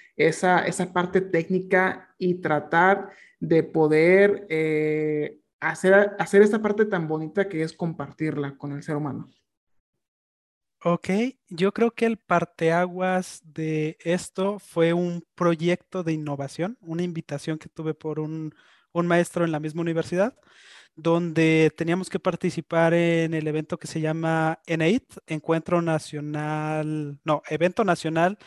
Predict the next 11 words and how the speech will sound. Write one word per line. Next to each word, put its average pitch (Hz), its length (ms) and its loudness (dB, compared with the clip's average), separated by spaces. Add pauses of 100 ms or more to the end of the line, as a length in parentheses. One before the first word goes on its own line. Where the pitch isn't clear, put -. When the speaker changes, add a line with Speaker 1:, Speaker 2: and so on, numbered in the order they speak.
(200)
Speaker 2:
de 165 60 -2
Innovación 160 380 0
Tecnológica, 175 560 -2 (500)
en 156 160 -2
el 156 140 0
cual, 170 500 2
eh, 151 340 0
desarrollamos 156 720 -2
un 170 120 -6
proyecto, 180 520 -2
el 180 180 -4